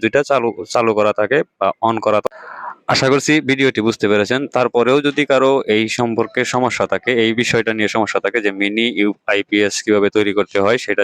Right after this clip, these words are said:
যদি অনেকেই প্রশ্ন করে থাকেন, অনেকেই রিকোয়েস্ট করে থাকেন এই বিষয়টার জন্য, যদি তা-, আরো কোনো সমস্যা থেকে থাকে কারো মনে, কারোর যদি বুঝতে সমস্যা হয়, তাহলে অবশ্যই আমাকে কমেন্ট করে জানাবেন। আজকের মতো এই পর্যন্তই।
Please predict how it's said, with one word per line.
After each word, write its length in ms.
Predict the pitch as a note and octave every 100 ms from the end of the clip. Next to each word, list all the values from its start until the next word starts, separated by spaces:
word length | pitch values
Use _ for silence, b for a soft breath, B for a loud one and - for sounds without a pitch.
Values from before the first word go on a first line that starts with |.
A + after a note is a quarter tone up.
| G2
যদি 140 | G2 G#2 B B B B
অনেকেই 340 | A2 A2+ B2+
প্রশ্ন 260 | A#2 A2+ A#2
করে 120 | A#2+ B2
থাকেন, 180 | B2+ C#3 A2+
অনেকেই 280 | A2 A2+ A2
রিকোয়েস্ট 360 | A2 A2+ G#2 -
করে 120 | A2+ A2+
থাকেন 200 | A#2 C3+ -
এই 140 | G#2
বিষয়টার 380 | G2 G#2 G#2 G#2+
জন্য, 180 | A2 B2 D3+
যদি 140 | A2 A2 A#2+
তা-, 160 | A2+ - _ - G2
আরো 140 | A2+ C3 -
কোনো 160 | A2+ A2
সমস্যা 360 | - A#2 A2+ G#2+
থেকে 200 | A2+ A2
থাকে 180 | G#2 A2+
কারো 220 | A2 G2+ G#2+ A2
মনে, 180 | A#2 C3+ -
কারোর 260 | G2 G#2 G#2 - B B B B -
যদি 140 | G2+
বুঝতে 280 | G2 A2+ A2
সমস্যা 340 | A#2 A#2 - A2+
হয়, 120 | C#3
তাহলে 220 | G#2+ G2 G2 - -
অবশ্যই 300 | G#2 - G#2+
আমাকে 260 | G2 G2 A2+
কমেন্ট 220 | G2+ F#2+ F#2
করে 140 | G#2 G#2
জানাবেন। 300 | G#2+ G2 B2 G2 - B B B B
আজকের 300 | A#2+ - A2+ A2+
মতো 180 | A2 A#2+ B2
এই 60 | A2
পর্যন্তই। 540 | G#2+ G2+ G2+ A2 C#3